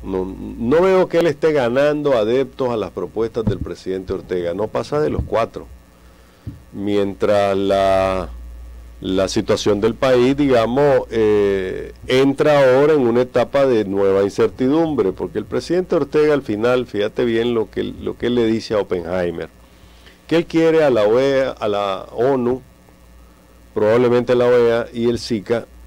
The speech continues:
en la mesa de mediación. O sea, se quedan los obispos.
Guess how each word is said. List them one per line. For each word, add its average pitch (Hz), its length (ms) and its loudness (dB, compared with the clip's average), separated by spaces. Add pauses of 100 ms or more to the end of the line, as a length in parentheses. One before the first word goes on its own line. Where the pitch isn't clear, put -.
(260)
en 110 500 -2
la 101 180 -2
mesa 95 320 0
de 95 80 0
mediación. 104 640 -2 (800)
O 117 120 -2
sea, 127 580 2 (640)
se - 260 -2
quedan 107 380 2
los 87 100 -2
obispos. 87 540 -4